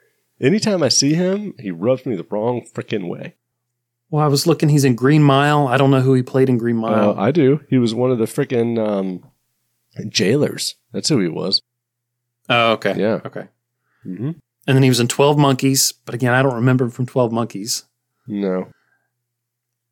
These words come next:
Speaker 2: And it said that he's in True Detective, but I don't know which season he's in. So we may run into him again in the future when we do True Detective.
Speaker 1: It's possible, yeah. But, but no, all that to say, I've got nothing. I don't like him one bit.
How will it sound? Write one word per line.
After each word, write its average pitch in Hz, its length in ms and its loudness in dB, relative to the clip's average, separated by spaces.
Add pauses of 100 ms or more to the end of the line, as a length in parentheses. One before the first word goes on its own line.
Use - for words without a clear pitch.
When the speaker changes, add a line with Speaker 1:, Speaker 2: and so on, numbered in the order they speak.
Speaker 2:
And 135 120 0
it 120 40 -2
said 160 200 2
that 175 80 4
he's 143 140 4
in 135 100 4
True 151 180 2
Detective, 131 580 0
but 135 80 0
I 135 80 6
don't 135 120 2
know 123 80 2
which 120 180 0
season 123 340 0
he's 110 180 -4
in. 110 200 -4
So - 320 0
we 143 80 6
may 196 160 6
run 151 220 4
into 151 200 2
him 143 120 4
again 139 480 0 (340)
in 143 140 2
the 135 80 2
future 147 340 0
when 123 140 2
we 131 80 4
do 127 120 2
True 135 160 2
Detective. 123 360 0
Speaker 1:
It's 113 80 0
possible, 165 580 0
yeah. 147 280 2 (1080)
But, 101 240 -6 (220)
but 123 140 -6
no, 107 320 -6
all 113 180 -2
that 123 140 0
to - 60 -4
say, 101 200 0
I've 107 120 -2
got 104 160 -2
nothing. 95 400 -4 (600)
I - 40 -12
don't 95 160 -2
like 92 120 -2
him 95 180 -4
one 92 200 -6
bit. 85 180 -10